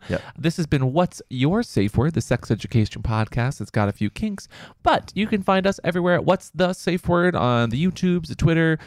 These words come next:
Speaker 2: the Instagrams.
Speaker 1: The Twitches.
Speaker 2: Oh, actually, and the, the last episode that just went up, um, by the time you guys are hearing this, was the Corn Hub year in review,
Speaker 1: Mm-hmm.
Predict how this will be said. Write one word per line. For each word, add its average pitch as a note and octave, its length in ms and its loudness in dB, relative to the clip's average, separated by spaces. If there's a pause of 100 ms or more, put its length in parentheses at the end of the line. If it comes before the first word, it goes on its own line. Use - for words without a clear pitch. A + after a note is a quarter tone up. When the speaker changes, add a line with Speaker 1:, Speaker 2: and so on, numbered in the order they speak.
(240)
Speaker 2:
the A#2+ 180 0
Instagrams. D#3+ 840 0
Speaker 1:
The - 60 -10
Twitches. G#2+ 480 -2 (400)
Speaker 2:
Oh, C#3 60 6
actually, G3+ 460 2
and D3+ 220 4
the, D3+ 140 4
the D3 180 2
last E3+ 300 2
episode D#3 360 2
that B2 100 -2
just A2 180 -12
went A2 160 0
up, - 180 0 (160)
um, A2 300 2
by A2 100 2
the A2 60 2
time A2+ 320 2
you A2 100 0
guys A2 140 2
are G#2+ 40 0
hearing G#2+ 280 0
this, F3 400 0
was G#2+ 720 2
the A2 180 0
Corn C#3+ 320 2
Hub F3+ 380 4
year A#2+ 320 2
in D3+ 60 0
review, C3+ 540 2
Speaker 1:
Mm-hmm. E2+ 220 -6